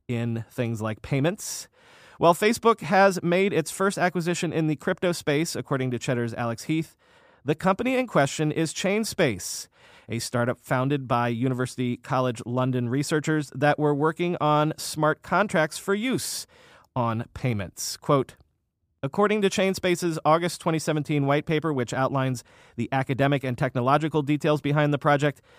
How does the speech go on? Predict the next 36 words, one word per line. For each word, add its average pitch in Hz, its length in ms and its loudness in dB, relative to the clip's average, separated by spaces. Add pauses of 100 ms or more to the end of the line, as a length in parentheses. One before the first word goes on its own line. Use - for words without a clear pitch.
(240)
the 156 100 4
team 214 340 0
wanted 185 300 2
to 170 100 0
build 156 380 4
a 135 160 2
distributed 185 680 0
ledger 165 280 4
platform 151 440 2
for 123 140 -2
high 156 180 0
integrity 160 540 0
and 127 100 -2
transparent 156 540 -2
processing 143 540 0
of 135 100 -4
transactions 151 760 0 (320)
within 143 320 2
a 143 120 2
decentralized 120 680 -2
system. 92 500 -2 (580)
That 120 180 -4
essentially 165 480 -2
means 160 360 2
that 135 260 4 (440)
one 226 200 6
of 165 140 4
Chainspace's 147 680 0
goals 196 360 4
was 165 200 0
to 170 100 -2
improve 165 440 0
the 147 80 -4
speed - 520 -4
of - 140 0
transactions 151 720 0